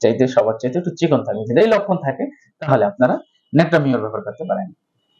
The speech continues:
মহিলাদের, আহ, দেখা যাচ্ছে যে ঠিক মতন ঋতুস্রাব হয় না, মাসিক হয় না, স্বল্প পরিমাণ মাসিক হয়, বন্ধ হয়ে যায়, অথবা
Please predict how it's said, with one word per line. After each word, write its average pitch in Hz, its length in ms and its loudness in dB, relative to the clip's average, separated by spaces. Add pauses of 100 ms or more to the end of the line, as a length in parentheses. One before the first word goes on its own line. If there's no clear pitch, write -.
(1500)
মহিলাদের, 233 680 6
আহ, - 1300 -8
দেখা 139 220 6
যাচ্ছে 139 300 4
যে 127 100 4
ঠিক 226 680 2
মতন 127 420 4 (460)
ঋতুস্রাব 123 340 0
হয় - 160 -12
না, - 140 -20 (580)
মাসিক 131 440 4
হয় 107 140 4
না, 117 160 2
স্বল্প 143 600 2
পরিমাণ 113 320 0
মাসিক 120 380 -2
হয়, 185 140 4
বন্ধ 143 340 4
হয়ে 107 300 0
যায়, 160 140 2
অথবা 220 480 2